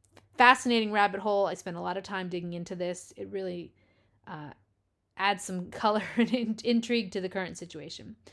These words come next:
And this ties into Russia and China as well. Uh, the Davos crowd hates Russians 'cause they've tried to colonize them for a long time. Russia has a lot of resources.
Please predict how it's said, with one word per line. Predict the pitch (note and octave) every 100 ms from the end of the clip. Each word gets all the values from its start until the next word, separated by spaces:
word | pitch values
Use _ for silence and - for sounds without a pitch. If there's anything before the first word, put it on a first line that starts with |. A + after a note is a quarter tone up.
| - - - -
And | A#3
this | D#4
ties | E4 D4 C4
into | B3+ B3 A#3+
Russia | F#3+ F#3+ - F3+
and | F#3
China | F#3+ E3+ E3
as | - F3
well. | F#3 F#3 C4 F#4+ _ _ _ _ _ _ - _ -
Uh, | F3+ E3+
the | F3+ F#3+ F#3+
Davos | F3+ F3+ G#3 G#3
crowd | - F#3+ F#3
hates | F#3 A#3 C4+ - -
Russians | D#3+ E3 E3+ F#3+ A3
'cause | A3 F#3
they've | E3+
tried | - F3 E3+
to | F3
colonize | - E3 E3 E3 -
them | F3
for | - F3+
a |
long | E3 F3
time. | - B3 A#3 A#3+ A#3 - _ _
Russia | F3 -
has | - E3+
a |
lot | E3 E3+
of | E3+
resources. | A3+ A3+ A3 G#3 - G3+ G3 -